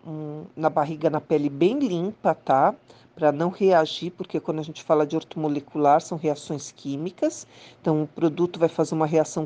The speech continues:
química com a sua pele. Então, não pode ter outro produto na pele. Depois que você tomar banho, de preferência fazer uma esfoliação suave, seca bem a pele, aí você passa com massagens circulares, movimentos pequenos,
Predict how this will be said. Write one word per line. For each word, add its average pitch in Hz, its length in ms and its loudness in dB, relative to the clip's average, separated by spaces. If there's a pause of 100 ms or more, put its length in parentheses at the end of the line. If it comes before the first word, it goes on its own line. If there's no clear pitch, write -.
química 196 400 -4
com 220 120 -6
a 214 40 -2
sua 247 220 0
pele. 160 380 0
Então, 147 200 -6
não 165 180 -2
pode 180 360 2
ter 196 240 2
outro 180 280 0
produto 208 600 -6
na 247 100 -2
pele. 147 560 -4 (720)
Depois 147 260 0
que - 140 -14
você 151 240 -4
tomar 143 320 0
banho, 156 500 2
de 147 140 -14
preferência 151 560 -4
fazer 147 220 -8
uma 143 80 -4
esfoliação 135 760 -2
suave, 180 800 4 (840)
seca - 460 2
bem 147 280 -2
a 156 40 -4
pele, 202 440 2
aí 202 80 4
você 185 260 -4
passa 190 500 4
com - 140 -8
massagens 170 640 0
circulares, 175 920 2
movimentos 160 540 -6
pequenos, 196 960 -2